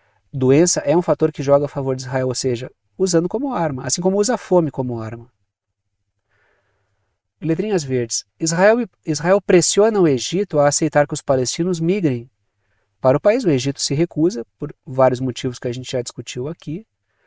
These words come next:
E esse episódio, estamos falando sim de uma limpeza étnica na faixa de Gaza, tá? Mas alguém vai ter que responder por isso aí, né? Eles vão ter que decepar algumas cabeças ali. E suspeito que seja Netanyahu e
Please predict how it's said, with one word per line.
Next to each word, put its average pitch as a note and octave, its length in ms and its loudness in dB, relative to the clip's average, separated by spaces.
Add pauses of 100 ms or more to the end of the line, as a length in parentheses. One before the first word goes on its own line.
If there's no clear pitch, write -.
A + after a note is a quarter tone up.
(260)
E E3+ 260 0
esse G3 160 2
episódio, F3+ 460 4
estamos G3+ 240 -4
falando F3+ 240 2
sim D#3+ 280 0
de E3+ 80 -2
uma F#3 120 0
limpeza F#3 400 0
étnica F#3 480 -4 (1040)
na G#3 140 -10
faixa D3 280 -6
de G3+ 100 -10
Gaza, D3 380 -6
tá? C3+ 220 -14 (400)
Mas D3 160 -2
alguém B2 220 0
vai C#3 140 -6
ter E3 100 -12
que D#3+ 80 -12
responder E3+ 460 -6
por - 140 -8
isso - 180 -14
aí, - 180 -20 (540)
né? C#3 260 -20 (480)
Eles C3 180 -8
vão D#3 120 -2
ter G3+ 100 -10
que - 80 -8
decepar F#3+ 460 0
algumas F3+ 260 -2
cabeças G#3+ 480 -10
ali. C4 220 -12 (600)
E E3 160 0
suspeito G3 560 2
que - 120 -10
seja D#3+ 240 0
Netanyahu D3+ 800 -2
e F3 420 -4